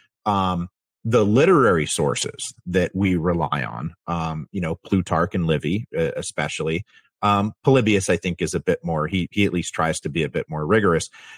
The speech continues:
is that the Romans and Greeks had a very different conception of history than we do, which is, you know, our conception of history, which is sort of a modern invention, is that we're trying to go back and recreate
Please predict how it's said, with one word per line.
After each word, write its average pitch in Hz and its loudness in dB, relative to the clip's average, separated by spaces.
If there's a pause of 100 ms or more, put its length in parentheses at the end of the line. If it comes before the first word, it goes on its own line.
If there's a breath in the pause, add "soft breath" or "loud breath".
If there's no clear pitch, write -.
(120 loud breath)
is 135 4
that 135 4
the 135 4
Romans 135 2 (160)
and 101 2
Greeks 117 2
had 95 2
a 92 4
very 98 4
different 90 0
conception 95 -2
of 80 -2
history 80 -2
than 80 -4
we 120 4
do, - -4 (280)
which - 0
is, 82 -4
you 92 -4
know, 80 -4
our 113 4
conception 98 -2
of 80 -6
history, 87 -2
which 82 -4
is - -4
sort 92 -2
of 85 -2
a 85 -2
modern 82 -2
invention, 90 -2 (360 loud breath)
is 107 4
that 107 4
we're 107 4
trying 131 2
to 123 4 (160)
go 98 6
back 87 2
and 85 -2
recreate 90 2